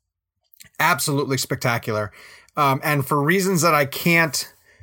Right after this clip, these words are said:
fully express to you, and I'm probably gonna steal something that Jake's gonna say to you, I need to revisit it a second time because it's either gonna stay a five-star movie or it's gonna come down to about a three point five,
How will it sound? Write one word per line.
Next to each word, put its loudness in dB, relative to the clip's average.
fully 0
express 0
to -6
you, 0
and 0
I'm -4
probably 0
gonna 2
steal 0
something 0
that 0
Jake's 0
gonna -6
say -2
to -4
you, -4
I 2
need 4
to 2
revisit 4
it 2
a 2
second 2
time 2
because 2
it's 0
either 2
gonna 2
stay 4
a 4
five-star 2
movie 2
or 4
it's 0
gonna 0
come 0
down 2
to 4
about 2
a 0
three 0
point -2
five, 2